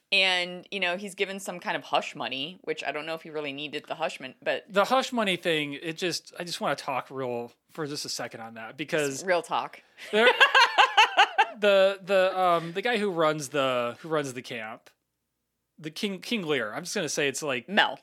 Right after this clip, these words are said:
Speaker 2: Yeah, Mel. Camp, Camp King Lear Mel
Speaker 1: Sure.
Speaker 2: was very concerned about, uh,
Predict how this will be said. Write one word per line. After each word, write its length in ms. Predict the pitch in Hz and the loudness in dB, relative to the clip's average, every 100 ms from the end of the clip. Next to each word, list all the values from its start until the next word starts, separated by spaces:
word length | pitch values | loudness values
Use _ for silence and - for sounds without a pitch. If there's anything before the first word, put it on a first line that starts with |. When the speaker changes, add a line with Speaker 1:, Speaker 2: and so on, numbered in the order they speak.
| _ - | _ -4
Speaker 2:
Yeah, 200 | 147 120 | -2 0
Mel. 420 | 190 165 110 107 _ _ | 2 2 2 -6 _ _
Camp, 260 | 233 220 - _ _ _ - | -2 -2 -4 _ _ _ -6
Camp 300 | 262 233 - | -2 -2 -4
King 260 | - 214 | -8 -4
Lear 200 | 190 180 | 0 0
Mel 400 | 170 143 113 117 - | 2 2 0 -2 -10
Speaker 1:
Sure. 360 | - 185 - 254 _ - | -4 -2 -2 -8 _ -10
Speaker 2:
was 140 | 175 | -10
very 320 | 220 320 240 | 2 4 4
concerned 580 | 214 202 165 190 160 147 | 2 -6 -2 -2 -2 -2
about, 600 | 160 147 147 143 143 - - | -2 0 2 2 -2 -6 -8
uh, 460 | 156 143 131 127 | -4 -4 -6 -8